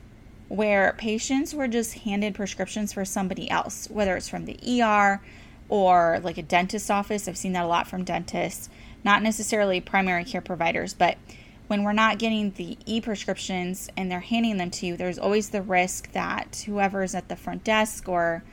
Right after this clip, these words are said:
usually I feel like it's a front desk person, nurse, um, medical assistant who's giving the actual prescriptions at the end, they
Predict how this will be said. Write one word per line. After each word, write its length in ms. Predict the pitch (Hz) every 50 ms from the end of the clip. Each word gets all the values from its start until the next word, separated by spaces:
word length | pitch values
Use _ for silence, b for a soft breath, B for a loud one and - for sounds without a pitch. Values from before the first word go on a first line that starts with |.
| B B B B B B B B B -
usually 520 | - 208 220 262 320 330 320 277 254 214 180
I 60 | 180
feel 180 | 185 - 190
like 140 | 180 175 -
it's 160 | 190 - -
a 40 | 180
front 200 | - - 165 165
desk 260 | - 170 160 - -
person, 560 | - - 180 175 - 170 170 165 170 175 196 - -
nurse, 480 | 196 175 170 170 170 175 - - -
um, 160 | - 175 185 196
medical 320 | 185 175 170 170 - 175
assistant 440 | 160 - 175 165 - - - 185 185
who's 360 | 190 190 180 165 - - - - - - -
giving 300 | - 202 190 190 185 180
the 60 | 175
actual 280 | 170 170 - - 175
prescriptions 560 | 156 - 170 - - - 165 - - 175 160 175
at 100 | 170 -
the 120 | 165 -
end, 340 | - 175 170 175 185 - - B B B B B B B B B B - -
they 680 | 196 170 208 202 202 208 202 202 196 190 185 180 180